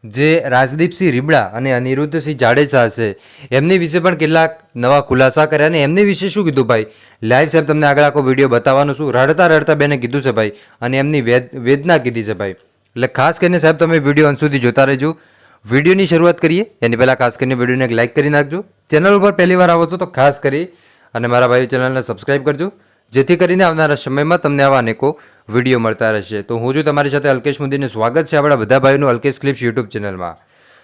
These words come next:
તો ભાઈઓ અત્યારે સૌથી પહેલાં વાત કરવામાં આવે તો સોશિયલ મીડિયાની અંદર અમિત ખૂટે જે આત્મહત્યા કરીને ત્યારબાદ જે આરોપો હતા એ રાજદીપસિંહ રીબડા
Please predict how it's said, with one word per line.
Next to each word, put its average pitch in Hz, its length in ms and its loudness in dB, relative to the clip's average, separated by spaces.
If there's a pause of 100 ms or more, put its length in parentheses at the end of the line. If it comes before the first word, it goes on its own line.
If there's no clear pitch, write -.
(120)
તો 185 80 -2
ભાઈઓ 165 260 2
અત્યારે 190 240 2
સૌથી 151 320 2
પહેલાં 180 240 2
વાત 165 200 0
કરવામાં 165 280 2
આવે 156 140 2
તો 151 120 0
સોશિયલ 139 340 0
મીડિયાની 135 360 2
અંદર 101 300 0 (760)
અમિત 185 320 0
ખૂટે 185 320 0
જે 180 100 2
આત્મહત્યા 139 640 2
કરીને 135 380 -2
ત્યારબાદ 120 480 0
જે 120 120 0
આરોપો 120 360 2
હતા 123 180 0
એ 120 80 2
રાજદીપસિંહ 110 540 -4
રીબડા 127 360 0